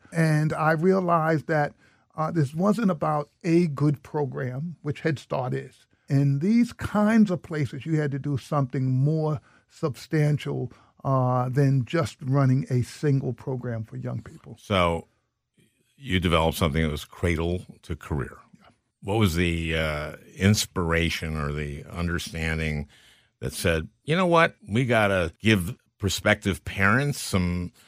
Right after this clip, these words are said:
Speaker 2: training on that." That's your baby academies?
Speaker 1: Yeah, that's, that's our baby college.
Speaker 2: A baby
Speaker 1: Uh, yeah,
Speaker 2: college,
Speaker 1: that's our
Speaker 2: yeah.
Speaker 1: baby college.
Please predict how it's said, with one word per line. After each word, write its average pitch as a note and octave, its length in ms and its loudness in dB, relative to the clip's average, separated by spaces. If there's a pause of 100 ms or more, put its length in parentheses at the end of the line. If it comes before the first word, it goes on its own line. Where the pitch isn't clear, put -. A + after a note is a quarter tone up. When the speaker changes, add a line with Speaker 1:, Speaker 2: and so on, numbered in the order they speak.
(160)
Speaker 2:
training A2 600 2
on E2+ 640 0
that." G#2+ 260 0
That's G#2 240 0
your F#2 100 2
baby F2+ 360 4
academies? A2 520 2
Speaker 1:
Yeah, D#3 100 -2
that's, D#3+ 280 -6 (220)
that's D#3+ 260 -6
our C#3+ 440 -2 (300)
baby F3 280 6
college. C#3+ 600 -4 (280)
Speaker 2:
A G2 60 2
baby G#2+ 280 2
Speaker 1:
Uh, - 40 -2
yeah, - 60 -10
Speaker 2:
college, G2+ 480 2
Speaker 1:
that's D2+ 160 -6
our E3 80 -2
Speaker 2:
yeah. E2+ 120 4
Speaker 1:
baby D3 240 0
college. D3 540 -6